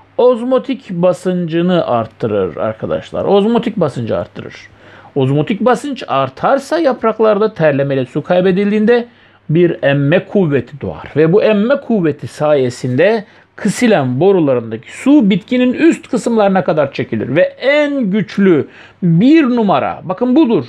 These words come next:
terleme ve kohezyon kuvveti. Yapraklarda terlemeli su kaybedilince ortaya çıkan ozmotik basınç ve emme kuvveti sayesinde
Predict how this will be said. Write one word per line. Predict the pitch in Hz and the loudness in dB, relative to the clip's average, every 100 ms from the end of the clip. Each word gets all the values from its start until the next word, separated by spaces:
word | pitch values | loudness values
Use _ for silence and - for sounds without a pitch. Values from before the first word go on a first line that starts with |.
| - - | -6 0
terleme | 208 220 233 | 2 2 2
ve | 240 | 0
kohezyon | 233 226 226 226 233 277 262 | 2 2 2 2 2 2 0
kuvveti. | 208 160 123 - 87 - - - - - _ | 0 0 -2 -4 -6 -6 -12 -20 -20 -20 _
Yapraklarda | 214 254 208 175 139 117 110 | 0 0 -2 -4 -2 -4 -4
terlemeli | - 208 196 143 120 110 | -2 0 2 0 -4 -8
su | - - 208 | -6 -4 -2
kaybedilince | 165 135 117 110 107 110 | -2 -2 -4 -8 -8 0
ortaya | 214 247 - 147 131 | 2 2 -2 -6 -6
çıkan | - 123 | -10 -8
ozmotik | 117 139 135 131 240 | -4 -2 -2 -2 -2
basınç | 285 262 247 - | -2 -2 -6 -4
ve | |
emme | 262 262 | -2 -2
kuvveti | 247 202 196 170 | -2 -2 -4 -2
sayesinde | 196 165 156 165 175 180 | 0 0 0 0 0 0